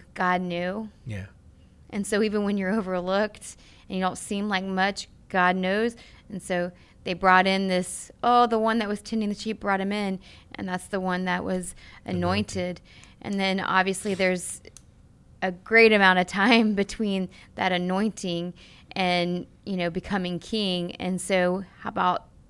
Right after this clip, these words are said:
Speaker 1: you know, we know the Lord's spoken some, something over our life, but we expect God to be this overnight God
Speaker 2: Yeah.
Speaker 1: and that he's gonna do it tomorrow. But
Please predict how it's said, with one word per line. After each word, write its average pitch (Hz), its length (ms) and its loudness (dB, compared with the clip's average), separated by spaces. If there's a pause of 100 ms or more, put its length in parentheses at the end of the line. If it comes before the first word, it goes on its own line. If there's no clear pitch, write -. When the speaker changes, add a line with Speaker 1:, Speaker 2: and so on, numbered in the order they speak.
(120)
Speaker 1:
you 196 140 -8
know, 190 180 -4
we 202 140 -4
know 196 240 2
the 196 100 0
Lord's 185 260 -4
spoken 196 380 -6
some, 190 400 -4
something 190 400 -6
over 185 180 2
our 175 160 4
life, 190 320 2
but - 180 -2 (460)
we 240 300 6
expect - 600 0
God 185 340 2
to 196 100 -8
be 190 140 -2
this 180 280 -4
overnight 180 540 0
God 175 480 2 (120)
Speaker 2:
Yeah. 120 240 -6
Speaker 1:
and 185 160 0
that 185 100 6
he's 180 120 2
gonna 185 160 -2
do 185 120 -2
it - 100 -6
tomorrow. 185 680 2
But 175 240 4